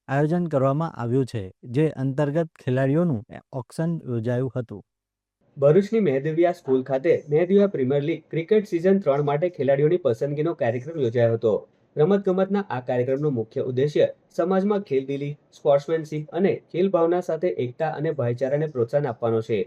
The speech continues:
Speaker 2: આ કાર્યક્રમમાં મોટી સંખ્યામાં ખેલાડીઓ અને સમાજના સભ્યોએ ઉત્સાહપૂર્વક ભાગ લીધો હતો. આ પ્રસંગે કુતબુદ્દીન પટેલ, કોંગ્રેસના શહેર પ્રમુખ સલીમ અમદાવાદી તથા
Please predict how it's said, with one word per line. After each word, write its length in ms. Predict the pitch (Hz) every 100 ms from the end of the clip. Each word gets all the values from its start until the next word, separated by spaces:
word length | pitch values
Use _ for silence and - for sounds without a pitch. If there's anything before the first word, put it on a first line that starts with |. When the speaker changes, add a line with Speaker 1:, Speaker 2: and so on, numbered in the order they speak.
| - _ _
Speaker 2:
આ 120 | - 185
કાર્યક્રમમાં 540 | 190 190 196 185 190
મોટી 220 | 123 127
સંખ્યામાં 480 | 139 135 131 147 156
ખેલાડીઓ 420 | 151 120 123 127
અને 220 | 123 165 123 - _
સમાજના 460 | - 175 190 185 196
સભ્યોએ 420 | 196 123 135 151
ઉત્સાહપૂર્વક 560 | 131 127 151 151 165 151
ભાગ 220 | 117 117
લીધો 220 | 113 110
હતો. 220 | 107 101 92 _ _ -
આ 60 |
પ્રસંગે 460 | 165 196 190 202 208
કુતબુદ્દીન 500 | 196 131 147 156 165
પટેલ, 300 | 139 127 139 147
કોંગ્રેસના 500 | - 160 175 202 202
શહેર 280 | 196 139 139
પ્રમુખ 320 | 139 139 156 - _
સલીમ 340 | 131 143 139
અમદાવાદી 380 | 131 139 139 139
તથા 360 | 151 151 156